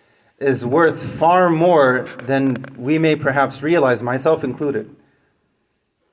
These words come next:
When you comb through the Quran with a fine-tooth comb, you notice how important the ability of listening,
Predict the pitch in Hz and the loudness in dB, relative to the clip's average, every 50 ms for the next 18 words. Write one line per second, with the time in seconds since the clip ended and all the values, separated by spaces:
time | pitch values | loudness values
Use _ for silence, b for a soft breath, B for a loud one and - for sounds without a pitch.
0 | _ _ _ _ _ 127 147 147 151 151 156 156 156 180 196 214 220 214 214 208 | _ _ _ _ _ -4 -4 -2 0 -2 -2 -2 0 2 4 4 4 2 2 2
1 | 208 196 190 190 190 - 156 147 131 147 151 156 156 156 147 143 147 143 127 127 | 2 2 2 0 0 0 0 0 2 2 2 2 2 2 0 0 0 -2 -4 -2
2 | - 147 156 160 160 160 160 147 127 - - - 147 147 147 135 135 139 131 135 | 0 0 0 0 0 -2 -4 -6 -6 -6 -4 -2 -2 -2 -2 -2 -2 -2 -2 0
3 | 139 156 175 190 190 165 160 139 - - - - - - - 165 170 175 170 170 | 0 2 2 2 2 2 2 0 0 -4 -8 -12 -14 -6 -2 0 2 2 2 2
4 | 165 165 151 139 131 127 135 127 175 180 180 151 135 120 120 - - b b b | 0 -2 -4 -4 -4 -4 -2 -2 0 2 2 2 0 -2 -4 -8 -16 b b b
5 | b b b b b b b b b b b _ 117 127 143 147 143 139 135 123 | b b b b b b b b b b b _ -10 -6 -4 -2 0 0 -2 -4
6 | - - - - _ _ _ _ _ _ _ _ _ _ _ _ _ _ _ _ | -6 -10 -16 -20 _ _ _ _ _ _ _ _ _ _ _ _ _ _ _ _
7 | _ _ _ _ _ _ _ _ _ - 143 135 117 107 147 165 190 190 180 175 | _ _ _ _ _ _ _ _ _ -8 -6 -6 -4 0 2 2 4 4 4 4
8 | 165 143 143 135 127 123 120 - - - _ - 131 117 110 120 135 180 190 - | 2 2 2 0 0 0 -4 -6 -12 -14 _ -6 -6 -6 -2 0 0 0 0 0
9 | - 170 147 135 127 117 113 110 110 107 - | 0 0 0 0 -2 -2 -4 -6 -6 -8 -12